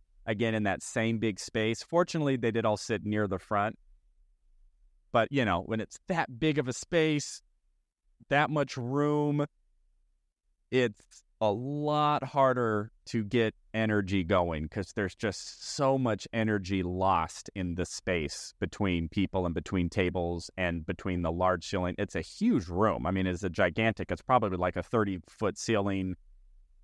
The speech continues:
Um, I mean, it is a very, very large, um, think of like a banquet room at a hotel. And, uh,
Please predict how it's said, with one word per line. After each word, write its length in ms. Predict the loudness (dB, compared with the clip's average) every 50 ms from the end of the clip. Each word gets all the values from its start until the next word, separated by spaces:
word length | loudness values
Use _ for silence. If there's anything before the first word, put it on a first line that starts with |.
| _
Um, 400 | 2 4 4 4 4 2 0 -2 -2
I 60 | 0
mean, 140 | 0 2 2
it 100 | 2 0
is 140 | 0 -2 -4
a 60 | -8
very, 500 | -10 -10 -4 2 4 4 6 6 4 4
very 320 | 4 2 2 2 2 0
large, 720 | 0 2 4 4 4 4 4 2 0 -4 -8 -12 -12 -14 _ _ _ -20 _ _ -6
um, 460 | -4 -2 -2 -2 -2 -4 -6 -6 -8 _ -16 _ _ _ -20 -6
think 140 | _ -2 -2
of 100 | -2 0
like 160 | 0 0 0
a 80 | 0 -4
banquet 400 | 0 2 0 0 2 0 -4 -2
room 220 | 0 -2 -2 0 0
at 100 | 0 0
a 60 | 0
hotel. 500 | 0 -2 -2 -2 -2 -2 0 0 -2 -4 -6 -16 _ -20 -20 -20 -20 -20 -20 -20 -20 -20 -20 -20 -20 -20 -20 _ -6
And, 540 | -2 0 0 2 2 2 2 0 0 0 2
uh, 520 | 2 2 4 2 2 2 2 0 0 -2